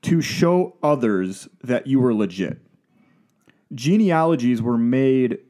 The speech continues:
to establish just how powerful or royal or important or great you and your family or your tribe or your clan was. You know what genealogies were? Genealogies, they were like ancient bragging.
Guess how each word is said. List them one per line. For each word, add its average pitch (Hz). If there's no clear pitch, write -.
to 139
establish 117
just 127
how 143
powerful 175
or 101
royal 156
or 113
important 160
or 120
great 113
you 135
and 156
your 120
family 156
or 127
your 101
tribe 143
or 117
your 110
clan 120
was. -
You 139
know 156
what 175
genealogies 139
were? 113
Genealogies, 143
they 139
were 170
like 139
ancient 147
bragging. 104